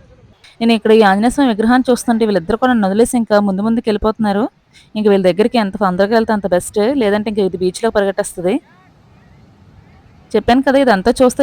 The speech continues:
ఏదో పొలాల్లోని దున్నినట్టుగా కనిపిస్తుందనమాట. ఎంత నీట్‌గా ఉందో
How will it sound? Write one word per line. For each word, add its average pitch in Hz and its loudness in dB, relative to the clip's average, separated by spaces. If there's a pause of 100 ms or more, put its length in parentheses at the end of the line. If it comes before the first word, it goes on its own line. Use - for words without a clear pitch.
ఏదో 214 2 (100)
పొలాల్లోని 247 4 (160)
దున్నినట్టుగా 226 2
కనిపిస్తుందనమాట. 220 -2
ఎంత 180 -6
నీట్‌గా 208 -2 (100)
ఉందో 226 -2